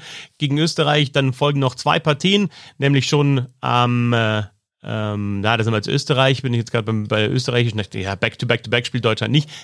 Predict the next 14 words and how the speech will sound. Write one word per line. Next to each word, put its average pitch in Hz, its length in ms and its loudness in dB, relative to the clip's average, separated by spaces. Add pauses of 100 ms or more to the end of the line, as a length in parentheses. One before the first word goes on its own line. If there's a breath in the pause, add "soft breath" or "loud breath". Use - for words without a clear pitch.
(100)
Nee, 117 100 0
für 104 140 -6
Deutschland 131 340 0
geht's 127 220 -4
dann 120 160 0
weiter 117 240 2
mit 107 240 -8
Ungarn, 220 580 4
also - 220 -6
nach 113 240 -2
zwei 120 240 -2
Tagen 139 360 0
dann 139 220 2
wieder. 147 320 2